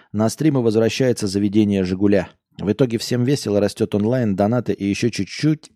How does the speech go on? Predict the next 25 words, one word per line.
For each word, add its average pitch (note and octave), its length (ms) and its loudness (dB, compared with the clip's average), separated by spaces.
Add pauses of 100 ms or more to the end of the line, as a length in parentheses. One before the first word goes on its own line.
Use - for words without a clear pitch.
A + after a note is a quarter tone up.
и G#2 160 -6
сразу G2+ 920 -2
в A2+ 80 -6
рай. B2+ 500 -4 (840)
Удивительно, A2 480 0
да, A#2+ 160 0
что, - 280 -4 (540)
м, G2 220 -4
э, G2 240 -6
человек G#2+ 380 0
кидает G#2+ 360 2 (1700)
со F#2+ 180 -4
словами, A2+ 360 4
которые, G2+ 360 -2
вот G2 160 -4
я G2+ 80 2
только - 160 -6
что G2+ 120 -4
эту F2+ 120 -4
песню F#2+ 300 -6
спел, C3+ 340 -2 (300)
я F#2+ 180 -2
вообще G2 220 -2
не F#2 100 0
меняюсь. F2 520 -6